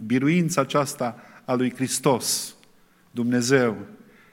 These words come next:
Hristos ziditorul, Hristos creatorul, Hristos care are întâietatea în toate, Hristos care le-a făcut pe toate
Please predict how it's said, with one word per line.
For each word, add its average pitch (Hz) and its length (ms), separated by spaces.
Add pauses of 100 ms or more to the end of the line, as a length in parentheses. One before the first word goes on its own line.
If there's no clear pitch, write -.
(140)
Hristos 117 480
ziditorul, 120 800
Hristos - 420
creatorul, 120 880 (440)
Hristos 147 760
care 135 260
are 139 180
întâietatea 131 640
în 120 100
toate, 117 520 (300)
Hristos 156 560
care 131 260
le-a 135 160
făcut 165 400
pe 160 100
toate 147 560